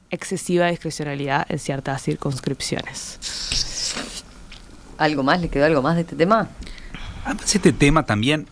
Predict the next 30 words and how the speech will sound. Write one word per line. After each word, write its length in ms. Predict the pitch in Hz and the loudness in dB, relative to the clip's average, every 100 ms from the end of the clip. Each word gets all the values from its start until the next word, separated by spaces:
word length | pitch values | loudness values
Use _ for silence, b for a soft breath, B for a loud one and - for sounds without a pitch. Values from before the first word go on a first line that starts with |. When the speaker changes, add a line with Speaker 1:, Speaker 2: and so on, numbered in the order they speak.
| - | -4
Speaker 3:
a 140 | 113 120 | -2 0
todos 280 | - 254 254 | 0 0 0
los 100 | 139 | 0
políticos 600 | 120 156 - 131 113 101 | 0 -2 -2 -2 -2 -2
les 80 | 101 | -2
viene 240 | 113 113 | 0 0
bien. 220 | 110 110 | 0 -2
A 120 | 110 113 | 2 4
ver, 240 | 117 110 | 4 2
yo, 280 | 123 208 185 | 2 2 2
yo 140 | 135 | 0
insisto 340 | 160 175 - 151 | 2 2 4 4
de 80 | |
que 120 | 120 113 | 6 4
yo 120 | 131 | 4
creo 160 | 147 | 6
que 140 | 123 123 | 6 4
el 160 | 117 | 2
Uruguay 240 | 110 117 127 | 2 4 6
va 60 | |
a 40 | 120 | 6
avanzar 420 | 110 104 117 117 | 6 4 4 4
en 140 | 110 | 2
este 140 | 104 107 | -4 -6
sentido 360 | 110 104 127 | -6 0 2
porque 180 | 120 113 | 2 0
es 40 | 107 | 4
parte 240 | 120 120 | 2 4
de 140 | 110 | 0
la, 180 | 107 101 | 0 -2